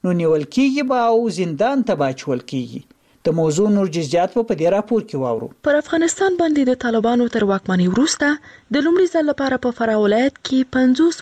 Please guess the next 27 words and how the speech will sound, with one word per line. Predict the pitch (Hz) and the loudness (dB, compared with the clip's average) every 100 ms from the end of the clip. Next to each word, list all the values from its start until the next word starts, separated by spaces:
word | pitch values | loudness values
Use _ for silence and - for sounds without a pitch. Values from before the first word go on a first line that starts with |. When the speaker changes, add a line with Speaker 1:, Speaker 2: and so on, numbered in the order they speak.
| 247 | -2
Speaker 2:
معتادین | 240 220 214 233 233 | 0 0 0 0 2
تر | 220 202 | 0 0
درملنې | 202 190 185 185 | 0 0 2 2
وروسته | 214 330 - 302 311 - - - 214 | 2 2 0 -4 -4 -12 -18 -4 -2
له | 233 | 0
روغتي | 269 349 330 | -2 0 0
مرکزونو | 294 - 240 214 208 - | 0 0 0 0 -2 -4
څخه | 226 202 | -2 -2
رخصت | - - 175 - | -2 -4 -4 -2
شول. | 190 190 - - - - - 214 | -2 -2 -6 -20 -20 -20 -6 -2
دا | 233 | 0
معتادین | 262 285 294 330 | 0 0 0 0
چې | 294 285 | 0 0
له | 277 | 0
فراه | 269 262 294 | -2 -2 0
ښار | 302 - - | -2 -2 -6
څخه | - 247 | -2 -2
راټول | 208 202 185 - | -2 -2 -2 0
شوي | 392 339 | 2 4
وو، | 311 359 - - - 285 | 2 -2 -8 -20 -8 -4
لومړی | 302 349 349 302 | 0 2 2 2
د | 302 302 269 | 2 0 -2
فراه | 233 220 | 0 2
ولایت | 202 202 220 196 | 2 0 -2 -2
زندان | 185 220 277 277 233 | 0 0 0 0 0
او | 214 208 | 0 2
بیا | 220 | 0